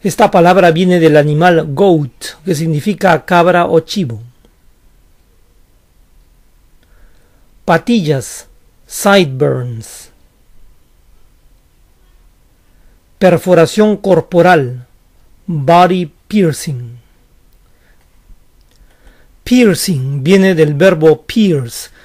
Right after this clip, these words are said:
que significa perforar. Birthmark es el lunar que luce como una mancha marrón o roja. Mole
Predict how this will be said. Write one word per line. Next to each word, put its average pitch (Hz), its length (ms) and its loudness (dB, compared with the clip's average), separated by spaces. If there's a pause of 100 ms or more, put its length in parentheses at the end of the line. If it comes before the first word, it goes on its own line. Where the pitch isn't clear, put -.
(140)
que 202 120 -4
significa 185 840 -4
perforar. 143 760 -4 (2500)
Birthmark 160 1000 -2 (600)
es 165 160 -6
el 190 100 2
lunar 170 400 2
que 165 140 0
luce 170 380 -2
como 165 220 -2
una 165 160 -2
mancha 170 400 -2
marrón 165 560 -4 (140)
o 220 260 4
roja. 170 560 -6 (2250)
Mole 175 600 2